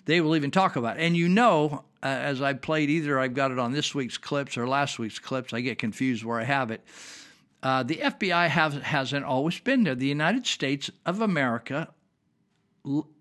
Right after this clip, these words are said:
existed without an F B I at one time. They had local law enforcement,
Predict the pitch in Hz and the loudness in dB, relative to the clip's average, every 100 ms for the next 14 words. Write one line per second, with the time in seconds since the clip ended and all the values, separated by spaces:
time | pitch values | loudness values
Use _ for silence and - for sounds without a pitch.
0 | _ 147 147 120 202 208 - 131 151 160 | _ -2 0 0 2 2 0 -4 -2 2
1 | 214 214 135 120 - 117 110 104 117 110 | 4 4 2 0 -2 -4 -2 -2 -4 -4
2 | 92 107 87 82 - 123 120 110 113 120 | -4 -6 -6 -10 -10 -6 -4 -4 -4 -4
3 | 185 160 123 127 - 110 107 147 214 | -2 2 2 0 -4 -6 -6 -6 -10